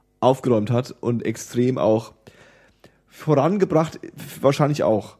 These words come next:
ja, also so dieses T V Total, diese, diese, diese <clears throat> Beginne bei Viva irgendwie, das war halt witzig und weird und hat dann auch irgendwie zu einem Jugendsender gepasst und war halt irgendwie, äh, äh, überspitzt und hat sich das über alles lustig gemacht.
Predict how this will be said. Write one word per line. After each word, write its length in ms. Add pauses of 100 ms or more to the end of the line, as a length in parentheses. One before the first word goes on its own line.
ja, 280
also 200
so 80
dieses 260
T 160
V 100
Total, 320
diese, 260
diese, 300
diese 120
<clears throat> 20
Beginne 300
bei 180
Viva 380
irgendwie, 500 (720)
das 240
war 180
halt 400 (560)
witzig 440
und 260
weird 340
und 160
hat 80
dann 100
auch 120
irgendwie 320
zu 120
einem 120
Jugendsender 480
gepasst 440
und 140
war 140
halt 240
irgendwie, 560
äh, 760
äh, 20
überspitzt 560
und 100
hat 120
sich 100
das 120
über 180
alles 120
lustig 260
gemacht. 280